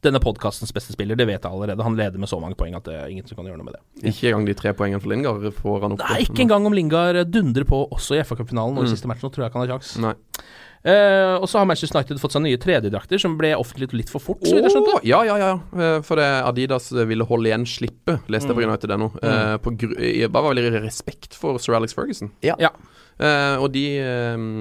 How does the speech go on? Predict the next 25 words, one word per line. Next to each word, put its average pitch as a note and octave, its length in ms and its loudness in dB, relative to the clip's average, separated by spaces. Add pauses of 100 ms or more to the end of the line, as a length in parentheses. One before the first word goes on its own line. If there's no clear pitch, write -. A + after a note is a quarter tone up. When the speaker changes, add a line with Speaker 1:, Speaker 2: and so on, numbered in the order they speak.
(260)
Speaker 2:
ja, B2+ 120 0
de C3 120 2
draktene A2+ 300 -2
så A2 180 2
jo G#2+ 100 0 (360)
helt A2 200 -2
rå F3+ 220 -2
ut. - 200 -16 (120)
Speaker 1:
Ja, - 80 0
de F3+ 60 4
er G3 100 4
mørk, D3+ 380 0
mørk C#3+ 260 0
blå. C#3 220 0 (260)
En A2+ 120 2
Speaker 2:
Mm. - 20 2
Speaker 1:
slags, - 480 -2
eh, D3 840 2
hommage B2+ 480 0
til, B2+ 300 2
eh, A#2+ 500 0
altså, A#2 240 0
Speaker 3:
Sekstiåtte. A2 300 0 (340)
Speaker 1:
sekstiåtte-laget, G#2 440 0 (100)
Speaker 3:
Ja. A#2+ 180 -6